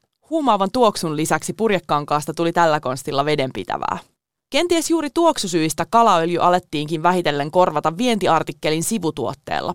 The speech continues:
pellavaöljyllä. Käytöstä poistettujen purjeiden jämiä alettiin ommella hatuiksi merenkulkijoille. Keksintö suojasi seiloreiden päätä mainiosti, mutta hattuja piti muistaa öljytä säännöllisesti uudelleen vedenpitävyyden säilyttämiseksi.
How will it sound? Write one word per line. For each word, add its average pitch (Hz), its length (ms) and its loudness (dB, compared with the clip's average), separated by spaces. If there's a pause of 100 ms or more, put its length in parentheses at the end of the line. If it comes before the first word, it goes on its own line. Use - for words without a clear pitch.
pellavaöljyllä. 80 800 -2 (460)
Käytöstä 262 420 0
poistettujen 214 640 0
purjeiden 175 580 -2
jämiä 202 440 2
alettiin 175 440 -2
ommella 180 360 2
hatuiksi 175 540 -2
merenkulkijoille. 139 880 -6 (480)
Keksintö 214 400 -2
suojasi 202 420 0
seiloreiden 170 580 0
päätä 196 340 4
mainiosti, 185 720 -2
mutta 233 260 -2
hattuja 180 380 -2
piti 269 180 -4
muistaa 240 440 0
öljytä 180 420 0
säännöllisesti 151 720 -2
uudelleen 143 720 0
vedenpitävyyden 202 760 -2
säilyttämiseksi. - 880 -4